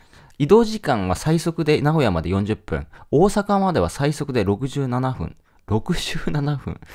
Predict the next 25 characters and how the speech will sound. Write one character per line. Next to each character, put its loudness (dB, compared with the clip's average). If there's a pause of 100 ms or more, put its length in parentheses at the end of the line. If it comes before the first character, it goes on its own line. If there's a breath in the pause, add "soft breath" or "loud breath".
(260 loud breath)
今 0
多 -8
分 -2
ね、 2
大 0
阪 -4
ま 2
で 2
三 -2
時 -4
間 0 (360 loud breath)
半、 -6
三 -6
時 -6
間 -6
な -4
ん -6
ぼ -2
だ、 -8 (280)
な -12
ん -14
で -18
す -16
よ -12
ね。 -14